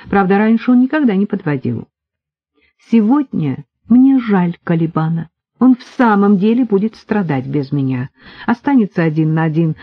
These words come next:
со своими комплексами и социальным, и сексуальным, один на один с собственной бесполезностью и пустотой. Сам виноват. Так что на самом деле мне его не жаль. Но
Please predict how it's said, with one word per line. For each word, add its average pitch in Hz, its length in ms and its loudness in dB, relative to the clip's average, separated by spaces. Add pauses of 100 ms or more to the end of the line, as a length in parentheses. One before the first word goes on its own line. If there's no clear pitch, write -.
(100)
со 180 120 -2
своими 165 360 -2
комплексами 208 1040 0
и 165 80 -8 (140)
социальным, 190 960 -2 (160)
и 262 120 2
сексуальным, 190 1040 0 (180)
один 190 560 4
на 240 140 2
один 208 320 2
с - 80 -14 (120)
собственной 165 680 -2 (160)
бесполезностью 196 1160 0
и 147 40 -4
пустотой. - 680 -8 (580)
Сам 170 520 -2
виноват. 139 480 -4 (920)
Так 190 200 0
что 180 140 -2
на 208 140 2
самом 233 380 0
деле 147 240 0
мне 269 500 4
его 226 260 2
не 208 300 4
жаль. 165 380 -2 (880)
Но 240 420 2